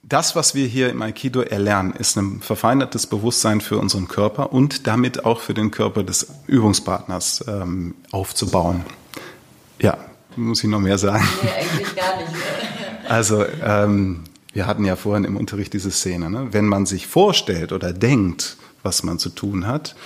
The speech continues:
Speaker 1: dann, äh, findet das vor allen Dingen als Prozess im Kopf statt
Speaker 2: Mhm.
Speaker 1: und das muss da weg in den Körper. Und ganz ähnlich ist das,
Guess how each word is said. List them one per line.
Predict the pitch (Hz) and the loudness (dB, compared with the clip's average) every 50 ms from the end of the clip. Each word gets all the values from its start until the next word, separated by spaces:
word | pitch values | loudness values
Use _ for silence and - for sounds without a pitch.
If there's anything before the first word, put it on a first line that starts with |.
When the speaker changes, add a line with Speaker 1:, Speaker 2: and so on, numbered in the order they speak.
| - - - - - | -20 -20 -20 -20 -14
Speaker 1:
dann, | - 95 92 95 95 98 | -6 -2 0 0 2 2
äh, | 95 92 92 92 90 | 2 2 2 0 0
findet | 87 - - - 107 104 98 101 | -2 -4 -2 0 0 0 2 0
das | 101 95 - - - - | 0 0 0 -2 -4 -10
vor | - - 101 101 | -2 0 2 2
allen | 92 101 107 | 4 4 2
Dingen | 101 - | 2 0
als | 104 98 - | 0 -2 -4
Prozess | - - 92 - 107 101 - - | -6 -4 0 2 2 2 2 2
im | 95 90 87 90 80 - - _ _ _ - | 0 -2 -2 -4 -8 -12 -16 _ _ _ -8
Kopf | - - 107 - - | 0 0 0 0 0
statt | - - - 147 180 - - - - | -4 -2 0 -2 -2 -2 -6 -8 -8
Speaker 2:
Mhm. | 156 151 151 147 147 | -8 -8 -8 -8 -4
Speaker 1:
und | - 101 101 95 - - - - _ _ _ _ - | -2 -2 -2 -2 -4 -12 -20 -20 _ _ _ _ -2
das | 107 110 107 - - | -2 0 0 0 0
muss | 110 110 117 - - | 2 2 2 2 2
da | - 98 95 90 85 | 2 2 2 2 2
weg | 95 120 - - | 2 0 0 2
in | - 120 120 | 2 2 4
den | 120 120 117 | 4 2 2
Körper. | - 107 101 95 82 - - - - - - | 2 0 0 -2 -2 -6 -12 -18 -16 -14 -6
Und | - 113 101 87 - - | -2 0 0 0 0 0
ganz | 117 110 117 - | 2 2 2 4
ähnlich | - - 113 147 175 170 - - | 2 2 4 4 2 2 0 -2
ist | - - - | -2 0 2
das, | 131 120 - - | 2 0 0 -4